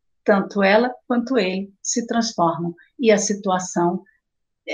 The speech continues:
alcança outro patamar e a integração nas escolas acontece de uma maneira muito menos violenta. Então, a gente acredita que sim, que,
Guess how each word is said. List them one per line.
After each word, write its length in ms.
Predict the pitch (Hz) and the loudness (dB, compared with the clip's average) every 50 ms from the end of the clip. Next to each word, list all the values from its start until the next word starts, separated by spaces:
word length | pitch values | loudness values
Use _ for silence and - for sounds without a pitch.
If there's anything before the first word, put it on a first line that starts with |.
| - | 2
alcança 600 | - 202 208 196 196 - 208 202 196 196 - 202 | 4 6 6 4 4 2 2 2 2 2 0 0
outro 260 | 190 190 - 202 190 | -2 -2 -2 -6 -6
patamar 640 | 175 - 190 190 - - 202 208 190 170 170 175 185 | -4 -4 -6 -4 -4 -2 -2 0 0 2 0 0 0
e 80 | 196 190 | 0 -2
a 60 | 185 | -2
integração 600 | 190 180 180 196 185 175 185 180 175 - - 185 | -2 -2 -4 -4 -2 0 -2 -2 -2 -4 -4 -4
nas 220 | 180 175 175 170 196 | -2 -2 -2 -2 -4
escolas 560 | 196 - - - - 170 170 175 175 175 170 | -6 -6 -6 -4 -2 -2 0 0 -2 -2 -2
acontece 680 | 190 185 - - 202 208 202 196 185 185 185 - - 202 | -2 -2 0 0 -2 -2 -2 -2 -4 -4 -4 -4 -6 -6
de 120 | 202 202 | -2 0
uma 180 | 202 196 190 196 | 0 0 2 0
maneira 420 | 190 185 180 180 180 180 196 214 - - _ _ _ _ | 0 -2 -2 -4 -4 -4 -4 -4 -6 -10 _ _ _ _
muito 640 | - 196 196 190 190 190 196 208 220 214 - 262 262 | 2 2 4 4 4 2 2 2 0 -2 -2 0 0
menos 380 | 226 170 160 170 180 170 170 | 2 2 0 0 -2 -4 -4
violenta. 480 | 170 202 202 220 208 165 156 156 156 - _ _ _ _ _ _ - - - - _ - | -2 0 0 0 0 0 -2 -4 -6 -10 _ _ _ _ _ _ -20 -20 -20 -20 _ -4
Então, 540 | 214 208 214 208 - 254 254 277 285 285 285 285 - _ _ _ _ _ _ _ - - _ _ _ _ _ _ _ _ _ - | -2 -2 -2 0 2 2 4 6 6 4 2 -2 -14 _ _ _ _ _ _ _ -20 -20 _ _ _ _ _ _ _ _ _ 0
a 140 | 214 220 | 2 2
gente 440 | 226 - 220 220 226 226 226 - - | 4 2 2 0 0 0 0 2 2
acredita 720 | 220 196 - 220 226 226 220 - 220 240 269 - - 277 277 | 2 2 2 2 2 2 2 0 -2 -2 0 0 0 -2 0
que 160 | - 269 254 | 0 0 -2
sim, 540 | 262 - - - 240 254 285 285 285 285 - _ _ _ _ _ _ | -2 -2 0 4 6 8 8 8 6 2 -8 _ _ _ _ _ _
que, 600 | - - 196 180 175 170 165 165 165 - - - | -10 -8 -6 -4 -2 -2 0 -2 -2 -4 -6 -10